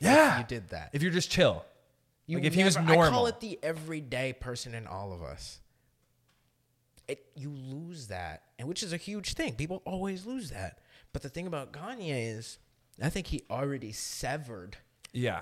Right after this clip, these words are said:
Speaker 2: that.
Speaker 1: Gone.
Speaker 2: He severed it. Now, if he was to come back, he would lo-, he, it would be whack. His whole, it,
Speaker 1: Yeah.
Speaker 2: it, it would,
Speaker 1: Yeah.
Speaker 2: it, he would fall flat so hard because they're like, "Oh, now you, what? You're just, like, a normal dude now?
Speaker 1: Yeah.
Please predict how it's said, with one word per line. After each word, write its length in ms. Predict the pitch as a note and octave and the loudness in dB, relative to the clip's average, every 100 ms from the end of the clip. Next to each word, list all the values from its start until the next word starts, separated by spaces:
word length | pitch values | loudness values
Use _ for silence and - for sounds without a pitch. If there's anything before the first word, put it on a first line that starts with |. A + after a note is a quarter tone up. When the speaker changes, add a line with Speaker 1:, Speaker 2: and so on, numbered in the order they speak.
| A#2 | -6
Speaker 2:
that. 420 | G#2 D#2 - - - | -4 -6 -8 -16 -6
Speaker 1:
Gone. 300 | B2 B2 F2 - _ _ | -2 -2 -2 -12 _ _
Speaker 2:
He 100 | - | -6
severed 560 | F3+ - D#3+ F3 A#2+ G#2 | -4 -2 -2 -2 -4 -6
it. 180 | D#2+ - _ _ - - - | -8 -10 _ _ -20 -10 6
Now, 420 | F3 G3 D#3 D3 - - | 10 10 6 -2 -12 0
if 140 | E3 D3+ | 2 4
he 100 | G#3+ | 4
was 160 | A3+ E3+ | 2 -2
to 60 | - | -12
come 440 | - F#3 F3 D#3 | -10 -8 -8 0
back, 460 | E3+ G3+ D#3 - - - | 6 6 4 -8 -20 -14
he 200 | - E3+ | -6 -4
would 180 | F#3 D#3 | -4 -8
lo-, 200 | C#3 A#2 - | -10 -12 -14
he, 140 | A#2+ E3 | -14 -10
it 120 | G3 | -10
would 160 | E3 A#2 | -10 -10
be 120 | G#2 | -8
whack. 880 | F#2 F#2+ G#2+ D3 C3+ - - - - - - | -8 -8 -2 0 0 0 -4 -8 -12 -16 -14
His 100 | E3+ | -8
whole, 260 | F3 A#3+ A3 - | 2 4 2 -2
it, 80 | D#3+ | -6
Speaker 1:
Yeah. 60 | B2+ - - | -6 -10 -4
Speaker 2:
it, 140 | G#3 - | -4 -2
it 120 | G#3 | -4
would, 160 | A#3+ A#3+ | -2 -2
Speaker 1:
Yeah. 160 | F3+ D#3+ | -4 -2
Speaker 2:
it, 40 | |
he 120 | D#3 | -2
would 180 | G#3+ D3 | -2 -4
fall 520 | - - E3+ F3 - _ | -6 -8 -8 -10 -16 _
flat 400 | - E3 D3 - _ _ | -10 -8 -8 -12 _ _
so 420 | - - F#3 G#3+ | -14 -2 0 2
hard 280 | D3+ C#3 C3+ | 0 -6 -6
because 240 | C3+ D3 | -6 -4
they're 100 | D3 | -2
like, 180 | C#3+ C3+ | -4 -2
"Oh, 80 | A#2+ | -4
now 260 | A2 A2 | -4 -4
you, 320 | A2+ A#2+ A#2 G#2+ _ | -4 -6 -6 -10 _
what? 220 | A2 F#2+ | -6 -6
You're 100 | F#2+ | -6
just, 220 | G2+ F#2+ - | -10 -10 -10
like, 140 | G2 | -10
a 80 | F2+ - _ _ _ _ - | -12 -14 _ _ _ _ -10
normal 280 | G#2 G#2+ G#2+ | -6 -4 -4
dude 240 | G#2 G#2+ G#2+ | -4 -4 -2
now? 180 | A#2 | -4
Speaker 1:
Yeah. 60 | A#2+ | -4